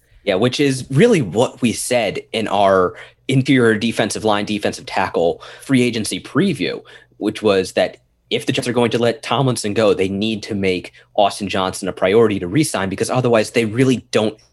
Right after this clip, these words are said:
have a nose tackle. Uh, yeah, Johnson looked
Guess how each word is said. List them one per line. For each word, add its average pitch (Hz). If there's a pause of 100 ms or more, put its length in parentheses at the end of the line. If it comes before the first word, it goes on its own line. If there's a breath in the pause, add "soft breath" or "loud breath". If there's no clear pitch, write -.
have 92
a 101
nose 104
tackle. - (600 loud breath)
Uh, 82 (180)
yeah, 104 (800)
Johnson 139
looked 113